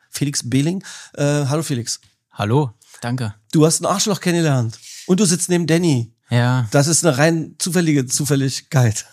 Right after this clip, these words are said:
Speaker 2: Ich hab noch überlegt, was von beiden schlimmer war, aber hab mich dann doch,
Speaker 1: <laughs>
Speaker 2: hab mich dann doch für den Krebs entschieden, ja.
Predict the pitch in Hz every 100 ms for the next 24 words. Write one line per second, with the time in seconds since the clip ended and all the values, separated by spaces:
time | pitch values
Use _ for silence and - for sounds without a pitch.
0 | - - _ _ - - 123 135 127 123
1 | 120 127 123 123 - 127 120 120 120 113
2 | 123 139 135 123 123 110 110 110 107 107
3 | 113 113 120 120 117 127 131 392 - -
4 | - - 370 - 110 117 - 110 127 131
5 | - 131 120 110 131 139 139 131 - 135
6 | 123 107 120 131